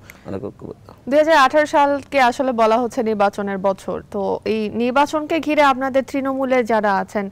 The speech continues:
Speaker 2: তাদের প্রস্তুতি আসলে কেমন? আপনি বলছিলেন যে, আহ, ছয়টি আসন রয়েছে এবং, আহ, সবার মধ্যেই আসলে এক ধরনের আন্তরিকতা বিরাজমান। আরেকটি বিষয় হচ্ছে যে, আহ, আ-, অন্যান্য যে দলগুলো আছে,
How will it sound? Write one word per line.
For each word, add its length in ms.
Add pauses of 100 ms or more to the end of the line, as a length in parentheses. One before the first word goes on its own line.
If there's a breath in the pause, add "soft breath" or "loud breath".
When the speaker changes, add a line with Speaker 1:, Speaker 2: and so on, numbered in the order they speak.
(320 loud breath)
Speaker 2:
তাদের 220
প্রস্তুতি 400
আসলে 300
কেমন? 340
আপনি 360
বলছিলেন 440
যে, 220 (340 loud breath)
আহ, 140
ছয়টি 420
আসন 360
রয়েছে 500 (380 loud breath)
এবং, 360
আহ, 460
সবার 380
মধ্যেই 320
আসলে 280
এক 120
ধরনের 280
আন্তরিকতা 840
বিরাজমান। 800 (440 loud breath)
আরেকটি 340
বিষয় 320
হচ্ছে 340
যে, 180
আহ, 800
আ-, 200
অন্যান্য 440
যে 120
দলগুলো 400
আছে, 480